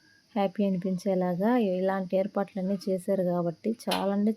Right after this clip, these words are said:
చాలా బాగుంది చూడటానికి మాత్రం. పిల్లలు చూశారు కదా, ఎండలో కొంచెం కూడా అలసిపోకుండా చిరునవ్వుతో చాలా సంతోషంగా అయితే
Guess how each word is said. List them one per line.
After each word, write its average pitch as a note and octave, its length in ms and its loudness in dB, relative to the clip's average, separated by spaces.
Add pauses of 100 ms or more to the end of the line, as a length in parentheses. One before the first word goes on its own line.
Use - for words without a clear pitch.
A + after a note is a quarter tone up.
చాలా F#3 260 2 (120)
బాగుంది F3+ 520 2 (320)
చూడటానికి F3+ 540 0 (100)
మాత్రం. F#3 320 0 (1900)
పిల్లలు G#3 320 4
చూశారు G3 360 2
కదా, F#3 180 4 (180)
ఎండలో G3 300 2 (100)
కొంచెం F#3+ 380 0
కూడా G3 160 0
అలసిపోకుండా F#3 640 -2 (200)
చిరునవ్వుతో G3+ 760 2 (960)
చాలా G3 440 6 (140)
సంతోషంగా F#3+ 680 0
అయితే F3+ 240 2